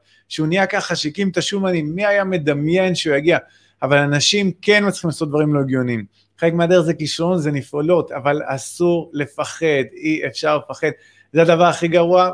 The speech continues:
וצריך להרחיק מאיתנו אנשים שכל הזמן מנסים להלחיץ, להפחיד, להוריד אותנו מהיעדים שלנו. אז שיהיה לכולם שבת מדהימה,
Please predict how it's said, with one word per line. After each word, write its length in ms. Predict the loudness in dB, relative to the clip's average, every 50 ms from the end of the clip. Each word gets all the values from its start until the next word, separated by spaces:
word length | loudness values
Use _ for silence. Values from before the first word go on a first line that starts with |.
| -4 -8
וצריך 320 | -8 -6 -6 -8 -6 -2
להרחיק 500 | 0 0 2 0 0 0 -2 -2 -2 -2
מאיתנו 440 | -4 -6 -4 -2 -2 -4 -4 -4 -6
אנשים 240 | -6 -6 -8 -8 -10
שכל 220 | -10 -4 -2 -2
הזמן 240 | -2 0 -2 -6 -6
מנסים 340 | -6 -8 -8 -8 -8 -4 -2
להלחיץ, 540 | -2 -2 -4 -4 -4 -2 -2 -2 -4 -4 -4
להפחיד, 360 | -6 -6 -6 -4 -4 -2 -2
להוריד 200 | -2 -2 -2 -2
אותנו 240 | -2 -2 -4 -2 -2
מהיעדים 340 | -2 -2 -2 -2 -4 -6
שלנו. 440 | -6 -4 -4 0 0 0 -2 -2 -6 -12 _ _ _ _ _ _ _ _ _
אז 60 | -2
שיהיה 200 | 2 2 4 4
לכולם 460 | 4 4 4 4 4 6 4 4 0 0
שבת 420 | -2 -2 0 2 0 0 0 -2
מדהימה, 540 | -4 -4 -2 -2 -4 0 2 2 4 4